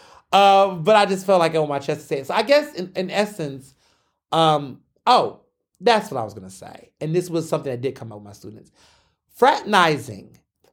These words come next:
that while in school, it's, oh, you know, a lot of you all might be dating one another, um, in clubs or organizations. Companies do not necessarily, um, promote or ex-,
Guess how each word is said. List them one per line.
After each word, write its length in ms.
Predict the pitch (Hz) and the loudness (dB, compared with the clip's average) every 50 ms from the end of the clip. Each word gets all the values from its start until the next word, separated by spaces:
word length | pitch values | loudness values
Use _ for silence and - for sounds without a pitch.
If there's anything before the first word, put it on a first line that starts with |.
| _ _ _ _ - | _ _ _ _ -8
that 540 | 139 127 160 160 160 156 143 - - _ _ _ _ | -2 0 0 2 2 0 -2 -6 -10 _ _ _ _
while 320 | - 151 170 190 196 190 - | -6 0 2 4 4 4 2
in 140 | 190 185 | 0 -4
school, 520 | 160 - - - 240 247 233 226 214 185 175 | -8 -10 -8 -4 -2 0 2 4 4 4 2
it's, 220 | 156 175 165 - - | 0 -2 -6 -4 -2
oh, 160 | 170 160 151 - | 0 0 0 0
you 140 | 175 185 196 | -2 -2 0
know, 180 | 185 165 135 | 0 2 0
a 40 | 143 | 2
lot 160 | 156 165 165 | 2 2 2
of 100 | 165 156 | 2 0
you 180 | 151 160 160 160 | -2 0 2 2
all 120 | 156 147 | 4 2
might 220 | 143 143 139 139 135 | 2 0 -2 -4 -6
be 100 | 135 127 | -6 -10
dating 480 | 120 120 147 151 160 160 156 147 143 | -6 -2 2 2 4 2 2 0 -2
one 160 | 139 143 143 131 | -2 -4 -4 -4
another, 720 | 127 127 135 131 123 117 113 123 117 117 113 110 107 - _ _ _ _ _ _ _ _ _ - | -4 -4 -2 -2 -2 -2 -2 -2 -2 -2 -2 -4 -6 -10 _ _ _ _ _ _ _ _ _ 2
um, 360 | 147 143 139 135 135 127 120 | 4 4 4 4 2 0 -2
in 120 | 123 123 | -6 -8
clubs 360 | 120 - 170 165 156 135 120 | -6 0 2 2 4 2 2
or 100 | 127 - | 0 -2
organizations. 1000 | 131 131 123 127 123 117 117 156 160 175 165 160 - - 117 107 110 117 120 - _ _ _ _ _ _ _ _ _ - | -2 -2 -2 -2 -4 -2 2 2 2 2 2 -2 -4 -6 -8 -8 -8 -10 -14 -18 _ _ _ _ _ _ _ _ _ -6
Companies 680 | - - 208 196 202 202 190 180 175 170 165 151 123 | 0 0 0 0 2 0 0 2 2 2 2 0 0
do 140 | 113 139 139 | -2 -6 -6
not 340 | 135 135 147 151 147 - - | -2 0 2 2 2 0 -2
necessarily, 1160 | 135 139 139 135 - 135 120 123 - - 139 131 127 123 117 117 113 110 110 110 107 107 107 - _ _ _ _ _ _ - | -2 0 0 0 -2 -4 -10 -6 0 2 2 4 4 4 2 0 0 -2 -2 -2 -4 -6 -8 -14 _ _ _ _ _ _ -4
um, 280 | - 143 135 127 120 120 | -2 0 0 0 -2 -2
promote 600 | - - 139 120 117 127 139 135 131 120 - - - | -4 -4 -4 -2 0 2 4 4 4 2 -2 -4 -2
or 200 | 135 131 127 - | 0 0 0 0
ex-, 320 | 117 113 - - - - | -2 -6 -8 -14 -16 -10